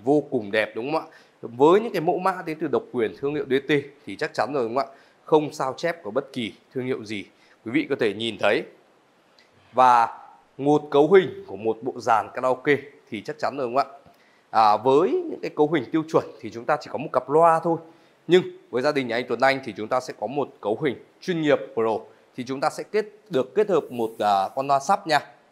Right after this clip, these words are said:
Thì Quang Tùng sẽ giới thiệu con loa sắp để bên ngoài nha quý vị và các bạn. Xong rồi để cho đội ngũ kỹ thuật của Trường Thành Audio sẽ vào lắp đặt nha. À,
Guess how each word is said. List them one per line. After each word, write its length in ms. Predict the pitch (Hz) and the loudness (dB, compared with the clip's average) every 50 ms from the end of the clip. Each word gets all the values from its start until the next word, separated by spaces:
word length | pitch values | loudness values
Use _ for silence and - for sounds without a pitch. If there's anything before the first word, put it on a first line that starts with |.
| _ _ _ _ _ _ _ _ _ _ _ | _ _ _ _ _ _ _ _ _ _ _
Thì 60 | - 110 | -8 -2
Quang 160 | 123 123 123 - | -2 -2 0 0
Tùng 160 | 123 104 - | -4 -4 -4
sẽ 80 | 127 | -6
giới 180 | 120 113 120 120 | -4 -2 -2 -2
thiệu 200 | 123 - 120 - - | -2 -4 -6 -8 -8
con 80 | 135 127 | -6 -6
loa 80 | 127 | -6
sắp 180 | 123 - - - - | -4 -4 -6 -6 -6
để 120 | 113 92 92 | -10 -12 -10
bên 180 | 107 120 135 | -10 -8 -2
ngoài 260 | 135 139 131 110 113 | 2 2 2 2 2
nha 80 | 120 131 | -2 -4
quý 120 | 113 117 | -6 -4
vị 100 | 131 170 | -6 -6
và 40 | - | -6
các 80 | - 143 | 0 0
bạn. 200 | 151 151 - - - - - - _ _ | 0 0 0 -8 -18 -20 -20 -20 _ _
Xong 200 | - 123 117 113 | -2 -2 0 0
rồi 80 | 107 | -2
để 180 | 98 104 92 90 - | -4 -6 -8 -4 -4
cho 120 | 120 123 | -4 -2
đội 180 | 135 131 - 120 | -2 -4 -4 -4
ngũ 220 | 123 147 170 196 - | -4 -4 -4 -4 -4
kỹ 80 | 185 190 | -8 -4
thuật 180 | 185 180 143 - - | -2 -2 -2 -2 -4
của 80 | 95 - | -10 -8
Trường 180 | - 110 101 98 | -8 -8 -8 -2
Thành 240 | 113 101 101 101 104 | -2 -2 -2 -2 -4
Audio 340 | 110 120 131 131 127 123 120 | -4 -4 -2 -2 -2 -2 -2
sẽ 120 | - - | -6 -12
vào 300 | 135 117 131 123 117 - - _ _ _ _ | -6 -2 -2 -2 -2 -4 -12 _ _ _ _
lắp 80 | - - 180 | -14 0 0
đặt 120 | 160 - - - - - - - _ _ | 0 0 0 -6 -16 -20 -20 -20 _ _
nha. 240 | 127 135 139 - - - _ _ _ _ _ _ | 2 2 2 2 -6 -18 _ _ _ _ _ _
À, 460 | - 104 107 104 104 104 101 101 110 | 0 2 4 6 6 6 4 4 2